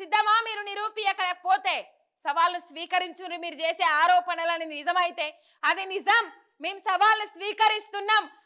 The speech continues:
అది నిరూపించకపోతే మేము రాజీనామా చేస్తాం, స్వీకరించుండ్రి.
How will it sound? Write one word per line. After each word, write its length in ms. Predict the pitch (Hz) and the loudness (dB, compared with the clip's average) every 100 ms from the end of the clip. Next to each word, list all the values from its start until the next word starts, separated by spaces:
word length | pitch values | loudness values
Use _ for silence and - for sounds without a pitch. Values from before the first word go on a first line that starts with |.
| 285 | -4
అది 120 | 349 349 | -4 -4
నిరూపించకపోతే 880 | 359 453 480 453 392 403 403 392 415 440 | -2 -2 -2 -4 -2 0 2 0 0 -4
మేము 180 | 392 403 381 | -4 -6 0
రాజీనామా 540 | 339 370 440 466 453 403 | 2 2 0 0 2 2
చేస్తాం, 320 | 381 392 415 370 _ _ | 0 -2 -4 -6 _ _
స్వీకరించుండ్రి. 680 | 330 359 403 440 466 453 | -14 -6 -6 -6 -12 -14